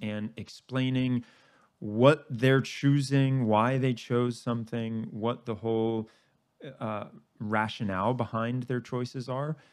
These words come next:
And then allowing her team to do the fun stuff, which is hands on the keyboard and building the actual, uh, product or, or maintaining it.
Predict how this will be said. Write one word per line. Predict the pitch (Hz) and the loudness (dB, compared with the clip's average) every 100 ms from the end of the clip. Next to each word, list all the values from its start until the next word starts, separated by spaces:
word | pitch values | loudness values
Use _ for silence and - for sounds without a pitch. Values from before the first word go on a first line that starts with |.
| _ _ _ | _ _ _
And | 127 131 | 0 4
then | 180 196 160 156 - _ _ _ | 4 4 2 -2 -6 _ _ _
allowing | 113 117 170 175 151 | 2 6 8 8 6
her | 131 113 | 4 2
team | - 180 156 131 | 0 -2 0 -2
to | - | -2
do | 107 - - 143 147 139 | -8 -10 -2 2 4 4
the | 113 117 110 107 | 2 0 0 -2
fun | - 135 131 123 | -4 0 2 0
stuff, | - 110 107 | 0 -2 -2
which | 104 - | -8 -8
is | 101 - | -12 -6
hands | 104 98 | -6 -4
on | 101 | -6
the | 95 | -6
keyboard | 110 95 98 92 90 - | -8 -4 -2 -2 -4 -6
and | 101 | -8
building | 90 104 101 101 92 | -2 -2 0 -2 -4
the | 92 90 | -4 -6
actual, | 87 - - 92 87 87 - _ _ - | -8 -14 -8 -6 -6 -8 -14 _ _ -16
uh, | 117 - | -16 -14
product | - 110 101 98 - | -4 -2 -2 -8 -10
or, | 107 98 92 92 90 _ _ - | -10 -6 -4 -4 -8 _ _ -14
or | 101 | -10
maintaining | 98 98 92 123 104 | -10 -10 -4 -2 -2
it. | 87 | -4